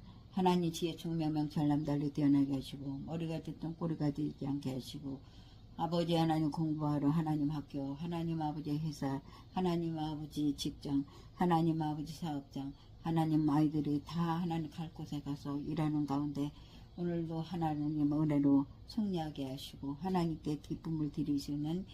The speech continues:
기쁨의 자리가 되게 도와주시옵소서. 많은 사람한테 베풀며 나누며 봉사하며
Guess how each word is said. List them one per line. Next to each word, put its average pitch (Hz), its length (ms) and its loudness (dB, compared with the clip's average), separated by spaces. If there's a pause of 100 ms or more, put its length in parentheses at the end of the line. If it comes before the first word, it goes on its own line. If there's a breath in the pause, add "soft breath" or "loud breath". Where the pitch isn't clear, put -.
(280 loud breath)
기쁨의 151 480 -4
자리가 139 420 -2
되게 139 280 -4
도와주시옵소서. 135 1080 -8 (360 loud breath)
많은 165 380 2
사람한테 156 720 2
베풀며 147 580 0
나누며 135 540 -2
봉사하며 147 760 2